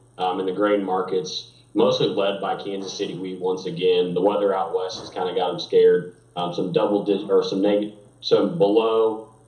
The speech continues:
normal, uh, temperatures here, and especially for wheat conditions, um, kinda got the market scared, along with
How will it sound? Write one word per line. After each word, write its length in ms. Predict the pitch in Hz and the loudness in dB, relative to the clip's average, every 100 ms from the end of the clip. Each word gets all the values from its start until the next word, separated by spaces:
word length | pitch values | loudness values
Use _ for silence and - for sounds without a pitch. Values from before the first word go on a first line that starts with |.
| _ | _
normal, 720 | 104 101 107 107 101 95 98 - | -8 -2 2 2 2 2 -2 -8
uh, 260 | 92 98 - | -4 -2 0
temperatures 540 | 107 107 - 101 90 | 0 0 0 -2 0
here, 260 | 95 95 95 | 0 2 2
and 240 | 92 - - - | 0 -6 -16 -12
especially 420 | - 117 104 101 | -2 2 2 0
for 100 | 101 | -2
wheat 280 | 92 104 104 | 0 0 0
conditions, 560 | 95 92 92 92 87 85 - - - | 0 2 2 0 -4 -10 -18 -20 -8
um, 120 | 87 | -4
kinda 180 | - 92 | -2 0
got 120 | 87 | 0
the 60 | 85 | -2
market 280 | 87 82 - | -4 -4 -4
scared, 540 | - 87 87 85 - - - | -4 0 2 0 -4 -14 -6
along 500 | 95 98 104 107 101 | 0 2 2 2 2
with 380 | 95 95 92 - | 2 2 0 -10